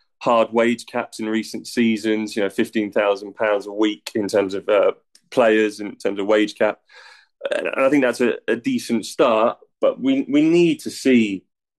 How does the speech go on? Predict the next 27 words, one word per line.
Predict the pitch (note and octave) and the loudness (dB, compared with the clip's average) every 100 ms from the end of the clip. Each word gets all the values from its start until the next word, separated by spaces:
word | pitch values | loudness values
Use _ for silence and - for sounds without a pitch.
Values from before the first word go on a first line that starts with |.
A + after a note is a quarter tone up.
| _ _ _ _ _ | _ _ _ _ _
something | - D#3 B2+ - A2 G2 | -2 2 2 2 -4 -2
that's | F2+ - | -4 -4
gonna | - A#2+ G#2 G2+ | -2 0 2 -2
just | - B2 - - | -2 -4 -4 -2
get | A#2+ - - | -2 -2 0
hold | B2+ A2 | 2 2
of | |
some | G2+ G#2 | 0 -2
of | G2+ | -2
these | G2+ | -4
clubs | - G#2+ F#2+ | 0 0 0
and | G#2 | -4
just | G#2+ D#3 | -6 -6
bring | - B2+ | 0 0
a | |
bit | A2+ F#2+ | 2 -2
of | - | -2
sense | B2 B2+ - | -2 -2 -4
to | - F#2+ | -10 -10
it, | - | -12
because | A#2+ A#2+ A2+ | -6 -2 -2
it's | - | 0
got | - B2+ | 0 2
way | D#3 D3 | 4 4
out | A#2 F2 | 2 -2
of | - | -2
hand. | G#2 G#2 G2 | -4 -4 -8